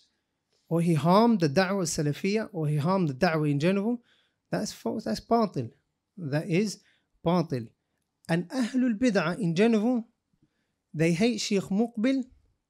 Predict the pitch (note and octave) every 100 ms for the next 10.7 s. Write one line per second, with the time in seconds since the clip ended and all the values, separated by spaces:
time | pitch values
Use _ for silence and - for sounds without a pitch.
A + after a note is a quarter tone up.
0 | _ _ _ _ _ - E3+ E3+ E3 G#3
1 | G3+ G3 F3+ D#3+ A#3 A#3+ A3+ G#3+ G3+ F#3
2 | F3 F#3+ A3+ A#3 C4 C4 _ _ _ _
3 | E3+ D#3+ D3+ D3 D#3 F#3 G#3+ - - -
4 | _ - E3 F3+ F3 - F#3+ G3 F#3+ -
5 | - _ _ _ - D#3 D#3+ F3 C#3+ D#3+
6 | F3+ E3+ D#3+ G#3 - G#3 A3 - - _
7 | - F3+ - D3+ C#3+ C3 B2 - _ _
8 | _ _ _ - D#3 D3 G3 B3 A3 G#3+
9 | F#3+ F3 E3+ D#3+ F3+ F3+ E3 D3+ - E3+
10 | E3+ D3+ D#3 E3+ G#3+ A3 -